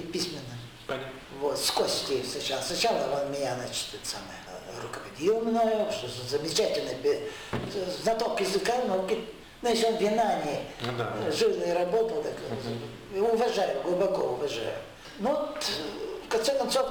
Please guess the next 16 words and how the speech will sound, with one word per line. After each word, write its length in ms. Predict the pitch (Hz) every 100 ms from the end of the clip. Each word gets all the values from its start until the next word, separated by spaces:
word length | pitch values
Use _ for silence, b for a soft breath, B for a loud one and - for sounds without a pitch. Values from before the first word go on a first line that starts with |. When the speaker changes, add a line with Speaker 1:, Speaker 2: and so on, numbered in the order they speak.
| 214
Speaker 1:
значит, 240 | 214 220 - 156
я 120 | 214
тоже 260 | 226 180 151
русский 400 | 175 185 180 165
язык 260 | 143 135 123
знал. 420 | 127 165 226 226 - - - - - - - B B B B - 170 190
И 320 | 254 240 233 -
начал 320 | 196 247 -
это, 380 | 220 - 220 - 214 - -
начал 260 | 202 208 247
это 260 | 214 208
всё 200 | - 220
активно 500 | - - 226 240 233 196 -
переводить. 720 | - 214 226 220 - 160 - - - - - -
Он 140 | 151 196
заложил 420 | 202 208 196